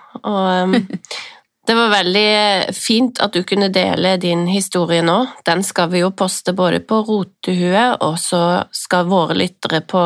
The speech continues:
Speaker 1: Krimprat få også lov å høre din historie.
Speaker 2: Mm. Ja.
Speaker 1: Så tusen takk.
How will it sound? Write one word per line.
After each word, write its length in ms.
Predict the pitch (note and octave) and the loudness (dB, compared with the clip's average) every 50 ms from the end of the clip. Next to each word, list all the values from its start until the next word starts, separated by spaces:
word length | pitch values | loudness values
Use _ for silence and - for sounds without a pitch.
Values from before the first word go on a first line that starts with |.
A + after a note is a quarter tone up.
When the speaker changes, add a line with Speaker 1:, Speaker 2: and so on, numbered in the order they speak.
| F3 F3 | 0 -2
Speaker 1:
Krimprat 640 | - - F3 E3 E3+ - - G#3+ A#3+ A#3+ - - - | -2 -2 -2 -2 -2 0 0 0 0 -2 -6 -10 -12
få 300 | - - - F3+ E3+ - | -12 -6 -4 -2 -2 -2
også 240 | - F3 - - G3+ | -2 -4 -4 -4 -2
lov 240 | F3+ E3 D#3 E3+ F3+ | -2 -2 0 0 0
å 80 | F#3 | 0
høre 260 | F#3 F#3 E3 D#3 D#3+ | 2 0 0 0 -4
din 220 | E3 E3 F3 E3+ E3+ | -4 -4 -4 -4 -2
historie. 560 | F3 F3 F3 - - F3 G3+ G3 F3 F3+ B3+ | -4 -4 -4 -4 -2 -2 0 0 0 0 -2
Speaker 2:
Mm. 120 | A3 C4+ - _ _ _ _ _ _ | -2 -6 -8 _ _ _ _ _ _
Ja. 160 | G3 A3+ C#4 D4+ - _ _ _ - | 0 0 0 -2 -8 _ _ _ -20
Speaker 1:
Så 260 | - - - - - G#3+ | -16 -12 -4 -4 -2 -2
tusen 500 | - - G#3 F#3 F3+ - - - A#3 A3+ | 0 0 0 0 0 0 0 0 0 2
takk. 520 | G#3+ - F#3+ G3 G3 - _ _ - - | 2 2 0 0 -2 -6 _ _ -10 -10